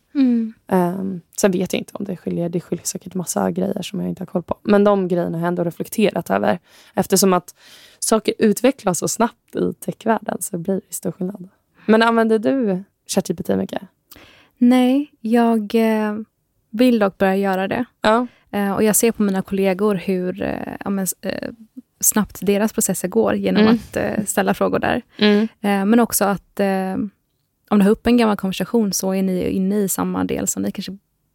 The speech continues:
Speaker 1: jobbade på igår.
Speaker 2: Mm.
Speaker 1: Ehm, så du behöver inte ta upp Google och börja googla f-, från scratch, utan ni kan fortsätta på samma konversation som ni hade igår.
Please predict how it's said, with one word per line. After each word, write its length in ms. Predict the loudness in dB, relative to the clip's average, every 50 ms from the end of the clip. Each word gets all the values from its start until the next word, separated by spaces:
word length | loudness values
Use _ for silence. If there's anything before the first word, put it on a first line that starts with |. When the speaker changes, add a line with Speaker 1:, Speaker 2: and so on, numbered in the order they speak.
| _ _ _ _ _ _ _ _ _ _ _ _ _ _ _ _ _ _ _ _ _ _ -2
Speaker 1:
jobbade 340 | -2 -2 0 0 -2 -2
på 140 | -2 -2 -2
igår. 420 | -4 -2 -4 -4 -4 -4 -4 -8 _ _ 0
Speaker 2:
Mm. 280 | 2 4 4 4 2 -2 -6 _ _ _ _ _ _
Speaker 1:
Ehm, 360 | -6 -6 -6 -6 -6 -6 -6
så 140 | -6 -4 -4
du 80 | -2
behöver 220 | 0 2 2 2 2
inte 120 | 0 2
ta 60 | 2
upp 160 | 0 0 0 -2
Google 400 | -2 -2 -2 -2 -2 -4 -4 -4
och 60 | -2
börja 160 | -2 -2 -2
googla 480 | -2 -4 -4 -4 -6 -6 -6 -6 -8 -10
f-, 140 | -12 -18 -20 _ -20 -20 -14
från 220 | -8 -4 -4 -4
scratch, 380 | -2 0 0 0 0 -2 -4 -6
utan 160 | -6 -4 -4
ni 100 | -4 -4
kan 120 | -4 -4
fortsätta 360 | -2 -4 -4 -6 -8 -10 -8 -6
på 80 | -6
samma 220 | -4 -4 -4 -6 -6
konversation 480 | -4 -6 -6 -6 -6 -4 -2 -2 -2
som 120 | -2 -2 -4
ni 60 | -4
hade 220 | -4 -4 -4 -6
igår. 340 | -2 0 0 0 0 -2